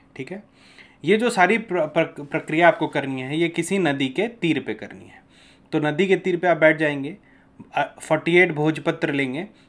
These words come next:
उस पे फ़ोर्टी एट मंडल बनाएंगे। मंडल आप, अ, लाल कलम से भी बना सकते हैं और, अ, चाहे तो आप केसर से भी बना सकते हैं, दोनों क-, की छूट है। लाल दवात पे कहने का अर्थ था। उसके बाद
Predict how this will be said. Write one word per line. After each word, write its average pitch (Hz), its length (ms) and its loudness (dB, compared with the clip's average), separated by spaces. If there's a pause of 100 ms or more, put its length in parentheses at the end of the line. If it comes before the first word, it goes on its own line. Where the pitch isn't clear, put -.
(140)
उस 147 140 -8
पे 185 160 2
फ़ोर्टी 175 400 0
एट 185 160 2
मंडल 160 460 4
बनाएंगे। 131 460 -2
मंडल 147 420 2
आप, 147 400 4
अ, 143 280 0 (440)
लाल 131 500 6
कलम 156 300 6
से 170 140 2
भी 160 120 0
बना 160 240 2
सकते 156 300 -4
हैं 160 300 -6 (320)
और, 131 260 -2
अ, 113 260 -4 (380)
चाहे 139 260 0
तो 147 160 -6
आप 147 280 0
केसर 135 300 -2
से 135 140 -8
भी 123 140 -8
बना 110 180 -8
सकते 110 260 -18
हैं, 117 100 -10
दोनों 135 240 -2
क-, 135 280 -12
की 170 80 0
छूट - 280 -12
है। 87 120 -20 (1200)
लाल 147 200 8
दवात 131 420 6
पे 120 160 -6
कहने 110 280 -10
का 104 100 -12
अर्थ 98 100 -16
था। - 260 -20 (680)
उसके 147 320 6
बाद 131 360 4